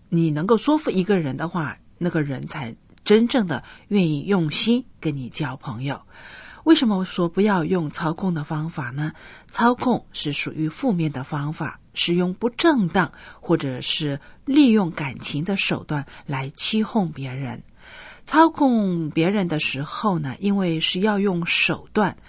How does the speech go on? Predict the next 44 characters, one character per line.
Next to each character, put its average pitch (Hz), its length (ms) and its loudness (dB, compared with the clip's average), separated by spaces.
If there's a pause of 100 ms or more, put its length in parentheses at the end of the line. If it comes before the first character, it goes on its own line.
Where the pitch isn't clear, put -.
(360)
一 262 100 4
旦 269 500 4 (260)
这 214 120 0
个 185 120 0
耍 175 420 -4
手 170 340 2
段 220 260 2
的 135 100 -6
真 285 400 4
相 - 260 4 (260)
被 170 140 2
别 151 180 0
人 160 240 0
识 226 280 2
破 190 200 -2
以 123 120 -6
后 151 240 -6
呢， 131 160 -6 (320)
就 214 120 4
不 196 200 -2
会 240 360 2
再 151 460 -6
得 127 160 -6
到 143 380 -6
对 170 160 -2
方 156 200 -6
的 139 140 -10
信 160 360 0
任， 165 180 -2 (420)
甚 311 240 6
至 226 120 -4
呢， 180 180 2
会 170 160 -2
破 190 240 -2
坏 175 180 0
了 143 160 -4
大 156 220 -4
家 156 240 -6
的 156 160 -4
友 156 320 -6
谊 147 160 -6
的 170 100 -4
关 151 300 -4
系。 - 260 -6